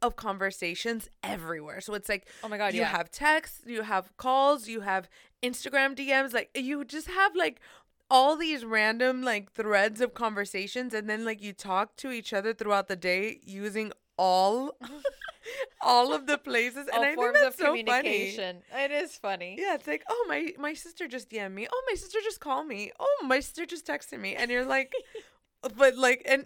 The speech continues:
Speaker 1: it's just so interesting. I don't know if people do that too.
Speaker 2: I don't know if people do that, but we do talk all the time, and we're always thinking of the same, or something random. Like, sometimes I'll call you, like, at seven in the morning on a Saturday. I'm like,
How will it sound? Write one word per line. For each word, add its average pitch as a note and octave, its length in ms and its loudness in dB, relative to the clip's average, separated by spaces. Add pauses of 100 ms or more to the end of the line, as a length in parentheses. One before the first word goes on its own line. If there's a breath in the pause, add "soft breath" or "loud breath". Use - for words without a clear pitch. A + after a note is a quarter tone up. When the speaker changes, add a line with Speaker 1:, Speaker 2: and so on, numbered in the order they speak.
(120)
Speaker 1:
it's C#4 240 -10
just B4+ 240 0
so D#4+ 200 2
interesting. F#3+ 680 -6
I C3 80 -4
don't A3+ 120 -6
know B3+ 100 -4
if A3+ 100 -10
people E3+ 280 -8
do D#3+ 160 -12
that - 220 -12
too. - 360 -12
Speaker 2:
I A3 100 -6
don't A3 120 -6
know G#3+ 80 -4
if G3+ 60 -8
people G3 220 -10
do F3 160 -12
that, D#3 240 -8
but G3 120 -6
we G#3 120 -8
do G#3+ 160 -10
talk B3+ 220 -6
all G3+ 120 0
the G3+ 140 -4
time, F3+ 480 -6
and D#3+ 140 -12 (160)
we're G3 180 -6
always G#3+ 180 -6
thinking G#3+ 200 -8
of G3+ 80 -10
the F#3+ 100 -12
same, F3+ 300 -12
or G#3+ 100 -10
something A3+ 400 -12
random. F3 720 -6 (320 loud breath)
Like, A3 160 -4
sometimes D4 320 -6
I'll C4+ 120 0
call A3 320 0
you, A#3+ 160 -4
like, A#3+ 200 -4
at G#3 120 -4
seven A3 400 -2
in A3+ 120 -4
the A3 80 -4
morning G#3+ 320 -4
on G#3+ 100 -4
a A#3+ 60 -6
Saturday. G3+ 340 2
I'm G3 80 -2
like, F#3 240 -8